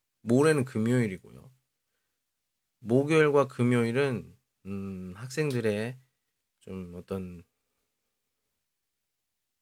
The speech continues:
타자를, 타자에 반응하는 그런 것들을 좀 연습을 좀 해야 될 것 같아요.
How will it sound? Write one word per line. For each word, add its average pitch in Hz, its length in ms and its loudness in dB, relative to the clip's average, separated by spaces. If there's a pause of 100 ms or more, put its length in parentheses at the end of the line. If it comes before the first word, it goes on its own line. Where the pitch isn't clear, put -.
(1080)
타자를, 139 1400 0
타자에 160 720 2
반응하는 160 1000 0
그런 113 460 -4
것들을 98 520 -6
좀 95 180 -14
연습을 92 420 -14
좀 90 200 -16
해야 95 160 -8
될 87 120 -14
것 - 180 -20
같아요. 82 340 -20